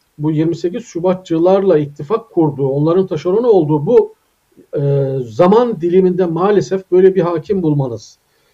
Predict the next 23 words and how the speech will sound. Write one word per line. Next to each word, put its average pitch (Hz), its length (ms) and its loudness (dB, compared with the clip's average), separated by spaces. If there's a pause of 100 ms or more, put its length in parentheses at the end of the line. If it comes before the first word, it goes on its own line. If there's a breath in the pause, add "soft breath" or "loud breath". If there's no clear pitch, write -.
(200)
böyle 175 280 2
bir 170 180 0
bürokrat 175 520 -2
bulmamız, 143 600 -2 (400)
insaflı, 190 540 -2
vicdan 175 280 -2
sahibi 170 360 -2
insanlar 165 480 -4
bulmanız 160 400 -4
mümkün 156 380 -4
değil. 151 240 0 (420)
İşte 175 140 -4
yine 190 340 2
her 233 140 6
gün 220 200 -2
görüyoruz. 180 520 4 (460)
Kocası 196 400 0
beş 233 220 0
buçuk - 260 -14
yıldır 151 280 2
hapiste 156 560 -2
bir 143 160 -2
kadın, 156 380 0